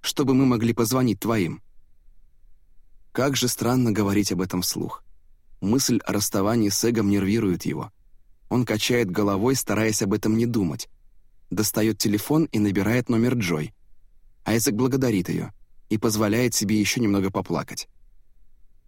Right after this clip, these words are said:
Не сводя глаз с неподвижно сидящего за столом Эга, он рассказывает Джой, что сходил подстричься, и кивком указывает Эгу на пакет. Эг не реагирует.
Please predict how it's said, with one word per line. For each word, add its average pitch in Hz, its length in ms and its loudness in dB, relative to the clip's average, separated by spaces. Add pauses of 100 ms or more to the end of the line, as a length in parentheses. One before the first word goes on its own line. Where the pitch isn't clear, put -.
(140)
Не 117 100 2
сводя 139 360 2
глаз 135 400 2
с - 100 -2
неподвижно 127 640 2
сидящего 113 500 0
за 101 100 0
столом 107 400 0
Эга, 123 360 0 (420)
он 120 160 2
рассказывает 117 720 0
Джой, 117 260 2
что - 180 -2
сходил 107 380 0
подстричься, - 640 -4 (380)
и 104 80 -4
кивком 143 420 0
указывает 117 640 0
Эгу 104 220 2
на 95 140 0
пакет. - 420 -6 (800)
Эг 95 260 0
не 127 140 2
реагирует. 101 680 0